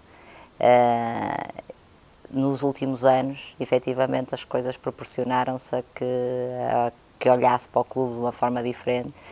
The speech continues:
e que efetivamente percebia que, que há mais a fazer. Eh, tivemos aqui um retrocesso grande com a descida de divisão, eh, e,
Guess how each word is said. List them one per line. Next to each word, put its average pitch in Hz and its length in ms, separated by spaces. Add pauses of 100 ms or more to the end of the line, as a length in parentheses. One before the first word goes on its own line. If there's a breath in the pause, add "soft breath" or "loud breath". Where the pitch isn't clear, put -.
(320 loud breath)
e 123 140
que - 220 (160)
efetivamente 123 540 (100)
percebia 123 540
que, - 220 (1160)
que 127 60
há 120 80
mais 113 260
a 117 40
fazer. 110 380 (640 loud breath)
Eh, 110 320
tivemos 113 260
aqui 117 160
um - 20
retrocesso - 640
grande 113 260
com - 80
a - 40
descida 113 300
de 110 60
divisão, 113 500 (680 loud breath)
eh, 120 540
e, 120 920